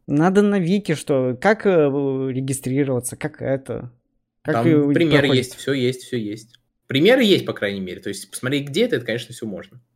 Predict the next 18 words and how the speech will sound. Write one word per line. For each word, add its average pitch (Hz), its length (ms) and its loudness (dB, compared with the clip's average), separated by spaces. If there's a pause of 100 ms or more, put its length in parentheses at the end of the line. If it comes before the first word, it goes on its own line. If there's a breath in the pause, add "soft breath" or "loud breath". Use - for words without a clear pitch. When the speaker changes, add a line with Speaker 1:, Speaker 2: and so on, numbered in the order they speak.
Speaker 2:
Прямо 113 260 -2
Speaker 1:
На 147 60 2
Speaker 2:
в 139 40 -4
самой 160 200 2
Speaker 1:
GitHub - 140 0
Speaker 2:
репозитории. - 220 -6
Speaker 1:
смотрите, 123 640 -8
Speaker 2:
Да. 95 120 -8
Speaker 1:
там, 87 180 -12 (160)
э, - 40 -16
все - 200 -6
есть. - 420 -12 (200)
Там, 151 300 4
Speaker 2:
Да. 151 140 6
Speaker 1:
э, 151 40 6
еще 139 680 4
есть 131 300 0
примеры 120 800 0